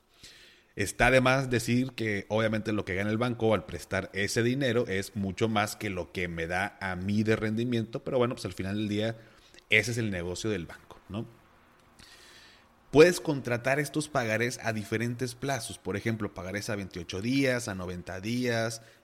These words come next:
eh, a trescientos sesenta y cuatro días. Y como regla, que ya hemos tocado en otros episodios, es que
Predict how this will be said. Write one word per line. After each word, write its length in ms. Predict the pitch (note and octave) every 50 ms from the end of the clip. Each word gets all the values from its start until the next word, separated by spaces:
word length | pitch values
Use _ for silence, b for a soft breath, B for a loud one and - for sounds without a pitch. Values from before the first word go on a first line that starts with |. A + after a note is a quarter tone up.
| B
eh, 220 | - - D2+ E2 -
a 160 | - F#2+ G2+
trescientos 540 | - G2 F2 - - A2 A2+ A2+ A2+ A2+ G2+
sesenta 340 | G2+ F#2 F#2+ F2+ F2 - F2+
y 40 | F2+
cuatro 380 | - - F#2 F2+ - F#2+ G#2
días. 340 | A2 B2 A#2+ A#2 A#2 A#2+ A#2+ - B B B B B B B B B B B B B B B B C#3+
Y 120 | D3+ D3+
como 200 | D3+ E3+ E3+ E3+
regla, 440 | F3+ F#3+ G3 F3 D3+ D3+ E3+ G3+ - - -
que 140 | - A#2 G#2
ya 100 | G#2+ G#2
hemos 240 | G#2+ A2+ A#2+ A#2 -
tocado 320 | C3 A#2+ - A2 A2 A2+
en 80 | A2 G#2+
otros 240 | G2 - A2 G#2+
episodios, 580 | A#2+ A#2 - B2 A#2+ A#2+ B2 G#2+ G2 G2 - - -
es 180 | A2 A2 -
que 240 | - - - G2 -